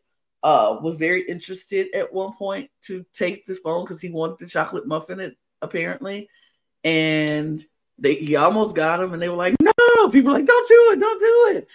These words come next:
And he was like, "But why? I should, it's just a, it's a muffin. I want it." And they were like, "No, no." So he got a couple of people who was almost interested,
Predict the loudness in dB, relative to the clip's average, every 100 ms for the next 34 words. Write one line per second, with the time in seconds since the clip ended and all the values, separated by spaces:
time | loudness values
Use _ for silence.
0 | -20 _ -6 -4 -4 -8 -8 -6 -6 -4
1 | -4 -4 -6 -8 -10 -14 _ _ _ -18
2 | -14 -16 -14 -14 -14 -14 -10 -6 -6 -4
3 | -4 -4 -4 -6 -6 -10 -16 _ _ _
4 | _ -12 -6 -4 -2 -4 -4 -4 -2 -2
5 | -4 -4 -6 -8 -10 -12 -18 _ -8 -4
6 | -4 -4 -6 -4 -2 -2 -2 -4 -4 -4
7 | 0 0 0 -8 -8 -12 -10 -12 -12 -10
8 | -10